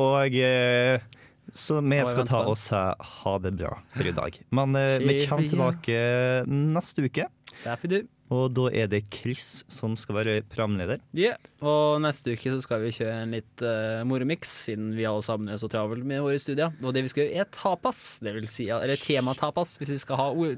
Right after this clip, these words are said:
Speaker 2: sånn bokstavrim. Det vil si at alle sammen skal ta med seg et lite tema hver, som de har lyst til å snakke litt om i sånn ti femten minutter. Og så, ja, ser vi hvordan det blir. Det
Speaker 1: Mm.
Speaker 2: kan bli veldig spennende, for at det er veldig mange sånn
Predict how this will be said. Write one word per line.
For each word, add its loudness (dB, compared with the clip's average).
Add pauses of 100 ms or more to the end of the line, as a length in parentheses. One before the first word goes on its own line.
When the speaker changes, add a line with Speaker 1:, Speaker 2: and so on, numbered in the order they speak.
(160)
Speaker 2:
sånn 0
bokstavrim. 0 (560)
Det 2
vil 0
si 2
at 0
alle 2
sammen 0
skal -6
ta -2
med -4
seg -4
et -20
lite -6
tema 0
hver, -2
som -6
de -4
har -2
lyst -4
til -4
å -4
snakke -6
litt -4
om -4
i -2
sånn -4
ti -6
femten -6
minutter. -4 (180)
Og -6
så, -2
ja, -4 (440)
ser -2
vi 0
hvordan -4
det 0
blir. -10 (100)
Det -4
Speaker 1:
Mm. 0
Speaker 2:
kan 0
bli 2
veldig 0
spennende, -2
for -2
at -4
det 0
er 2
veldig 2
mange 2
sånn 0